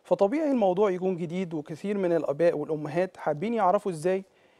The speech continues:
يعلموا أطفالهم بطريقة صحيحة في ظل وباء الكورونا. وعلشان نعرف أكتر عن موضوع التعليم عن بعد، مشرفنا النهاردة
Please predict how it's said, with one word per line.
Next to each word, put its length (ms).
يعلموا 460
أطفالهم 460
بطريقة 360
صحيحة 420
في 160
ظل 220
وباء 280
الكورونا. 360
وعلشان 400
نعرف 300
أكتر 220
عن 140
موضوع 360
التعليم 420
عن 180
بعد، 200
مشرفنا 500
النهاردة 480